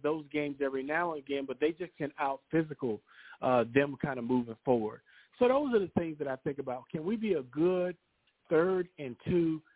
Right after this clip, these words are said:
kind of football season? I'm gonna say this and I'm gonna let you go. Gary, the, we have a lot of injuries this year, and I know we're working through 'em. I said this at the beginning of the year.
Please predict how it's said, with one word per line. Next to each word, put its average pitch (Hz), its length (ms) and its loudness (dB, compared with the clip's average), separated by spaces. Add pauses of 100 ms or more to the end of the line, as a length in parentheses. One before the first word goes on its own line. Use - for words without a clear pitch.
(100)
kind 147 140 2
of 139 100 -4
football 147 340 2
season? 127 220 -2
I'm 160 120 2
gonna 180 120 -2
say 190 160 6
this 175 140 4
and 160 100 -4
I'm 151 60 0
gonna 147 120 0
let 139 200 0
you 131 80 -4
go. 120 240 -4 (240)
Gary, 185 400 2 (680)
the, 147 100 4 (100)
we 170 220 6
have 180 140 6
a 135 40 4
lot 143 260 6
of 170 120 0
injuries 139 440 -2
this 117 200 -10
year, 110 220 -14 (280)
and 123 200 0
I 120 80 4
know 139 180 8
we're 156 200 4
working 143 480 -2
through 147 300 -8
'em. 156 120 -18 (640)
I - 80 -16 (120)
said 147 180 8
this 147 120 4
at 147 100 4
the 135 60 -4
beginning 156 360 2
of 151 60 0
the 156 60 -4
year. 165 400 0